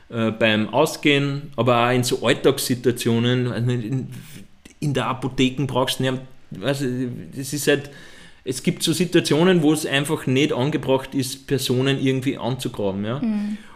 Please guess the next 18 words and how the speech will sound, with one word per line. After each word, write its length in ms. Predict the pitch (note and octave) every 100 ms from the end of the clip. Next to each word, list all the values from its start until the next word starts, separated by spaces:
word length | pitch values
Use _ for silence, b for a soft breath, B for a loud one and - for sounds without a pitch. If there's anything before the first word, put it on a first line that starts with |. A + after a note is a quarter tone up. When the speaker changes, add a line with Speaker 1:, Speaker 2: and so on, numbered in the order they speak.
| -
Speaker 1:
Und, 540 | B2 B2 B2 B2 A#2+
äh, 220 | - - - -
angraben 720 | A2 D3 - A#2 B2 C#3 C3
ist 140 | B2+
ja 80 | B2
per 160 | B2 B2
se 320 | A#2 C3+ A#2+
auch 80 | C#3+
schon 160 | C3+
wieder 120 | C3
so, 240 | B2 B2 A#2+
das, 300 | B2 B2 -
das 160 | -
hat 160 | C3 B2+
schon 80 | C3
so 140 | B2+
einen 160 | B2 A#2
leicht 400 | G#2+ A#2 -